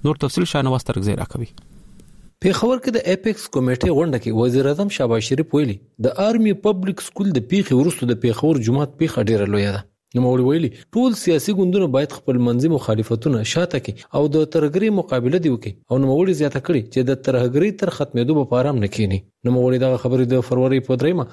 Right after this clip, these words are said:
Speaker 2: د پېښور د ګورنر په دفتر کې د اپیکس یا د وفاق او د صوبو د حکومتي مشرانو، د پوځ او د پولیس د مشرانو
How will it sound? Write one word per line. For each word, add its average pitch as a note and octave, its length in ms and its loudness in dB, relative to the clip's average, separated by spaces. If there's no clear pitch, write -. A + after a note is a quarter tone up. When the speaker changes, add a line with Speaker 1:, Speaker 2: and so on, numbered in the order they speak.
Speaker 2:
د - 0 -
پېښور G#3+ 440 0
د A3+ 160 0
ګورنر F#3 340 2
په D3 140 -2
دفتر F#3 260 -4
کې - 80 -2
د C3 220 0
اپیکس - 280 -2
یا F3+ 100 4
د F3+ 80 -2
وفاق F3 480 0
او C3+ 160 0
د A#2+ 140 0
صوبو D#3 240 0
د D3 160 2
حکومتي A#2 420 -2
مشرانو، A2+ 420 0
د A2+ 220 -4
پوځ F#3 320 0
او C3 160 2
د A2+ 140 -4
پولیس E3+ 240 -2
د C#3 80 0
مشرانو A2+ 420 0